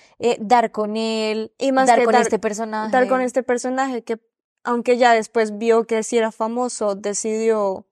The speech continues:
Speaker 1: Igual abrirse.
Speaker 2: abrirse, o
Speaker 1: Sí.
Speaker 2: sea, sigue viviendo, o sea, no sé hasta qué pu-, dio muchas entrevistas.
Speaker 1: Ujú.
Speaker 2: Em, pero sigue viviendo en la misma casa en la que ha vivido muchos años atrás.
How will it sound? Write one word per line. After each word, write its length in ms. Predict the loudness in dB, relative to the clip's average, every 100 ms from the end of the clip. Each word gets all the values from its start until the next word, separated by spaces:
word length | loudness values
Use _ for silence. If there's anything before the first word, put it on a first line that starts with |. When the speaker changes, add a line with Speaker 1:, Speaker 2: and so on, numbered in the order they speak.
| _
Speaker 1:
Igual 520 | -4 2 2 2 0
abrirse. 560 | 0 0 0 0 -4 -2
Speaker 2:
abrirse, 480 | 0 2 2 2 0
o 40 |
Speaker 1:
Sí. 60 | 2
Speaker 2:
sea, 160 | 2 2
sigue 360 | 0 2 2
viviendo, 480 | 2 2 0 0 -2
o 20 |
sea, 160 | -2 -4
no 160 | -4
sé 100 | -4 -6
hasta 220 | -4 -4
qué 100 | -4
pu-, 200 | -8 -10 -2
dio 160 | 0
muchas 320 | 2 2 0 0
entrevistas. 960 | 2 4 4 0 0 2 2 0 -10
Speaker 1:
Ujú. 100 | -16 _ _ _ _ _ _
Speaker 2:
Em, 840 | 2 4 4 4 2 0 -6 -10 -16 _ _ _ _ _ _ _ _ _ _
pero 360 | 2 4 4 2
sigue 400 | 0 -2 2 2
viviendo 440 | 2 0 0 0
en 80 | -2
la 80 | -2
misma 360 | -2 -2 -2 0
casa 360 | 0 0 0
en 100 | -2
la 100 | -2
que 460 | -2 -2 0 2 0 -2
ha 140 | 0 0
vivido 400 | 0 0 0 0
muchos 460 | -4 -6 -8 -6
años 280 | -4 -4 -4
atrás. 540 | -4 2 2 2 -4